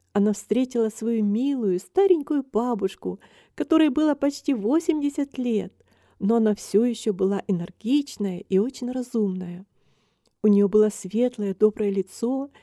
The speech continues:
серебристые волосы были покрыты тонким муслиновым чепчиком с гофрированной каймой,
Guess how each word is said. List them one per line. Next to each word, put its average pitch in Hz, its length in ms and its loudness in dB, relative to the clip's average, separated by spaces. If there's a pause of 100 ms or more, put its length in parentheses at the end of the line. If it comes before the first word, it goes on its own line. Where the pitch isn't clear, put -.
(380)
серебристые 311 760 2
волосы 285 500 0
были 202 220 2
покрыты 220 580 -4
тонким 269 580 -2
муслиновым 202 640 -2
чепчиком 226 800 -6 (300)
с 185 120 -10
гофрированной 214 720 0
каймой, 196 640 -2